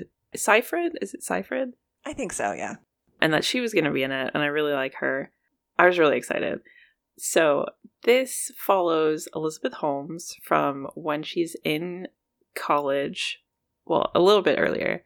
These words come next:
Speaker 2: Mm-hmm.
Speaker 1: and then she gets to Stanford, and she has all these big ideas, and <sighs> she d-, she's not really, like, like, she is good at the science, but she also drops out at nineteen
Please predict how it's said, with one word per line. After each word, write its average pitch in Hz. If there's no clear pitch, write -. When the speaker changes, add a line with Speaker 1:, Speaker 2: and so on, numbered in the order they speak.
Speaker 2:
Mm-hmm. -
Speaker 1:
and 151
then 131
she -
gets 202
to 208
Stanford, 160
and 139
she -
has 180
all 196
these 185
big 180
ideas, 214
and 151
<sighs> -
she 196
d-, -
she's 233
not 302
really, 254
like, 170
like, 170
she -
is 240
good 254
at 254
the 233
science, 214
but 180
she -
also 233
drops 185
out 175
at 151
nineteen 151